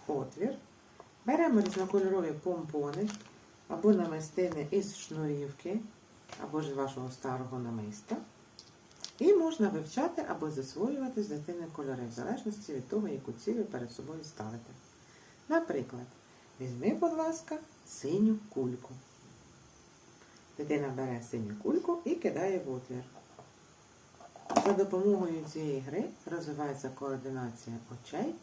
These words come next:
та рук. Також за допомогою цієї гри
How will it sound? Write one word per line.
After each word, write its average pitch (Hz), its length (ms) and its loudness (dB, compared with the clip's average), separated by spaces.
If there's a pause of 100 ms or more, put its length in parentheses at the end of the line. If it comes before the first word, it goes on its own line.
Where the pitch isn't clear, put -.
та - 80 -6
рук. 165 420 -4 (720)
Також 302 320 4
за 240 120 8
допомогою 190 580 4
цієї 160 280 -2
гри 180 300 2